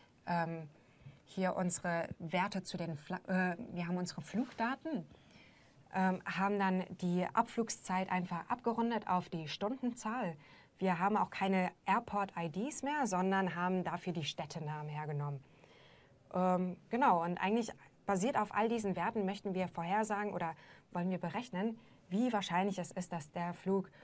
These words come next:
irgendwie fünfzehn Minuten später landen wird oder innerhalb von fünfzehn Minuten landen wird.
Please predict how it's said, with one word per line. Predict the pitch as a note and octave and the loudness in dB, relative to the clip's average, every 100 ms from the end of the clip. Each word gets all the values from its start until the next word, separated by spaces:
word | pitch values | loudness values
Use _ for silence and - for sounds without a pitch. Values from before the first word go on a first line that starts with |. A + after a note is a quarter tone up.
| - - | -20 -6
irgendwie | F3+ F3 | -2 -2
fünfzehn | - G#3+ G#3+ F#3 | 0 0 0 -2
Minuten | F3+ F#3 G3 F3 | 0 0 -2 -6
später | - F3+ E3 | -4 -2 -2
landen | D#3+ E3 D#3 D#3+ | -4 -4 -4 -6
wird | D#3+ - | -6 -6
oder | D#3+ D#3 D3+ - - - | -4 -4 -4 -10 -20 -8
innerhalb | E3+ D#3+ D3+ | -4 -2 -4
von | D#3+ D3 | -6 -6
fünfzehn | E3 D3 - D#3+ | -4 -4 -4 -2
Minuten | D#3 D#3 D3+ D3+ | -2 -2 -4 -4
landen | D3 D3 D#3 | -2 -2 -4
wird. | C#3+ C#3 | -6 -6